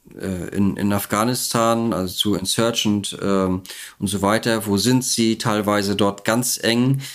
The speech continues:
verbunden, weil sie, äh, im direkten Einflussbereich gearbeitet haben. Und dann in der folgenden Jahren, zwei, zweitausendzehn bis zu zweitausenddreizehn, wo wir wirklich den Menschen auch helfen wollten,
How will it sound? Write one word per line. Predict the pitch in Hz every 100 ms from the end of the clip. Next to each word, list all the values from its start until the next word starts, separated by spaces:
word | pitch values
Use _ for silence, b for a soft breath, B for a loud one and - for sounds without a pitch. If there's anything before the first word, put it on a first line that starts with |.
| B B
verbunden, | 110 117 131 131 120
weil | 107
sie, | 101 101 101 104 -
äh, | 104 -
im | 113
direkten | 110 117 - 107
Einflussbereich | - 120 139 135 - 110 110 107 -
gearbeitet | 90 107 110 107 110
haben. | 104 95 98 98 B B B B B B
Und | - 104 98 95 - - -
dann | 95 113 113 117 - _
in | - 110
der | 107
folgenden | - 113 135 135 117 107
Jahren, | 107 113 123 127 131 B B B -
zwei, | - - 117 110 107 104 101 98 -
zweitausendzehn | - - 107 - - 135 135 131
bis | 107 -
zu | 113
zweitausenddreizehn, | 104 - 107 101 101 120 117 - 98 95
wo | 101
wir | 101
wirklich | 117 117 107 - -
den | 107 104
Menschen | 110 - 92
auch | -
helfen | 113 120 120 107
wollten, | 110 110 110 110